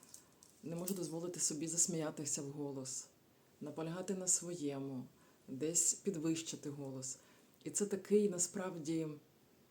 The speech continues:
велетенський сум, тому що там стільки сили, коли ми, образивши когось, кажемо:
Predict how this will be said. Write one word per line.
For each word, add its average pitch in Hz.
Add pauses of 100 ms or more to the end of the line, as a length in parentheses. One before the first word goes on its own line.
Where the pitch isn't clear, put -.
(580)
велетенський 180
сум, 226
тому 175
що 185 (500)
там 180
стільки 240
сили, 151 (260)
коли 175
ми, 170 (1080)
образивши 190
когось, 165 (240)
кажемо: 170